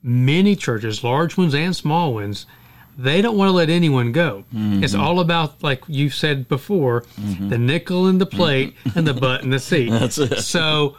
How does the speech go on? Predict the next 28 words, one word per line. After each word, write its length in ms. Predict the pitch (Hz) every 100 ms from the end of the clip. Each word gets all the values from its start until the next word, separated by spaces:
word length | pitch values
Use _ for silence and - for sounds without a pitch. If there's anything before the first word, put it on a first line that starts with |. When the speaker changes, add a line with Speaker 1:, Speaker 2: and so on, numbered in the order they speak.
| -
Speaker 1:
you 100 | 185
know, 240 | 165 147 147 - - -
we 260 | 151 170
can't 500 | 180 - - 208 220 -
allow 480 | 165 156 160 160 147
that 400 | 131 139 156 -
to 80 | 190
become 480 | 165 - 143 131 120
our 160 | 110
God. 400 | 113 139 110 - - _ 104
Speaker 2:
Mm-mm. 400 | 110 95 92 87 -
Speaker 1:
And 100 | 131
people 340 | 202 208 208
don't 220 | 175 170
think 300 | - 208 240
about 220 | 202 156
it 60 | 131
like 200 | 113 107
that. 240 | 123 107 - - _ -
But 120 | 160 147
when 160 | 190
we 100 | 202
put 360 | 220 - 196 196
the 60 | 147
person 480 | - 190 202 - 220
in 80 |
the 80 | 226
seat 440 | 202 - 120 127